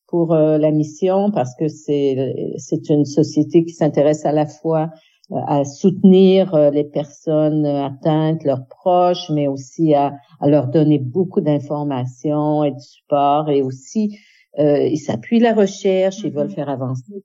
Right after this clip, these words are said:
Speaker 1: connaissances. Donc, euh, il y a, il y a toute une mission qui est, qui est complète, je dirais, par rapport à, à la Société Alzheimer. Puis récemment, il y a eu, je pense que la Société, euh, Alzheimer,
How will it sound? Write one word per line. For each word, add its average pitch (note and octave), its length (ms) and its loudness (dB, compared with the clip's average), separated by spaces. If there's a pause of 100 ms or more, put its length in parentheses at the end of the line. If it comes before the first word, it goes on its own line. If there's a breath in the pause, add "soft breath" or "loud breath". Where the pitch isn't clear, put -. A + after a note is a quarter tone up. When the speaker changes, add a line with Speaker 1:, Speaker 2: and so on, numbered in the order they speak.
(160)
Speaker 1:
connaissances. E3 1000 -2 (540 soft breath)
Donc, F3+ 400 0
euh, E3 260 2
il D#3+ 240 0
y E3 60 0
a, D3+ 140 -4
il E3 40 -4
y E3+ 60 0
a D#3+ 60 -4
toute - 280 -14
une F#3 200 2
mission F#3+ 580 0
qui D#3+ 340 -2
est, - 100 -6
qui D#3+ 160 -4
est D3+ 60 -6
complète, E3+ 960 -2
je C3+ 160 -4
dirais, C#3+ 460 -2
par D3+ 120 -4
rapport C3+ 360 -4
à, C3 340 0
à C3 140 -2
la B2+ 120 2
Société B2+ 440 -2
Alzheimer. E3 360 4
Puis G3 120 0
récemment, F#3 480 0
il D4 120 0
y F3+ 60 2
a E3 100 4
eu, E3 200 0 (180 loud breath)
je - 120 -20
pense G#3 200 -4
que A#3 80 -4
la F3 80 0
Société, F#3+ 760 -2
euh, D3 280 0
Alzheimer, E3 380 0